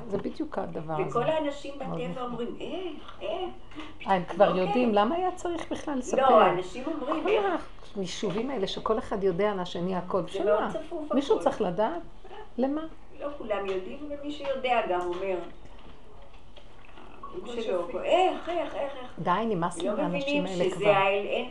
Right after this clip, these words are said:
Speaker 1: לא יכולה
Speaker 2: איך,
Speaker 1: לסבול אף
Speaker 2: זה
Speaker 1: אחד.
Speaker 2: זה, בדיוק זה,
Speaker 1: הם, הם
Speaker 2: השם
Speaker 1: מספרים
Speaker 2: נתן
Speaker 1: לי
Speaker 2: לה.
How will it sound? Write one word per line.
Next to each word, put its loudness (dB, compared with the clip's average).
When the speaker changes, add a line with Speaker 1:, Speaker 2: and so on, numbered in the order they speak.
Speaker 1:
לא 8
יכולה 12
Speaker 2:
איך, 8
Speaker 1:
לסבול 4
אף -2
Speaker 2:
זה 6
Speaker 1:
אחד. 2
Speaker 2:
זה, 6
בדיוק -10
זה, 4
Speaker 1:
הם, 12
הם 8
Speaker 2:
השם 6
Speaker 1:
מספרים 6
Speaker 2:
נתן 6
Speaker 1:
לי 6
Speaker 2:
לה. 0